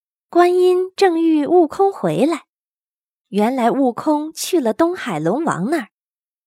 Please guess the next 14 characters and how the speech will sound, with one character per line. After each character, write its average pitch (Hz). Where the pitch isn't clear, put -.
听 427
了 370
他 381
们 349
的 359
劝 349
告， 151
打 160
算 190
去 220
追 294
赶 185
唐 160
僧。 262